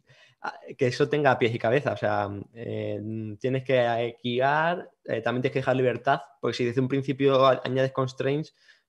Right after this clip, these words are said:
no sabes a dónde quieren llegar. Entonces yo lo que hago es que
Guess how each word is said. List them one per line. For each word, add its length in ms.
no 120
sabes 160
a 40
dónde 160
quieren 220
llegar. 260
Entonces 200
yo 200
lo 140
que 80
hago 180
es 120
que 440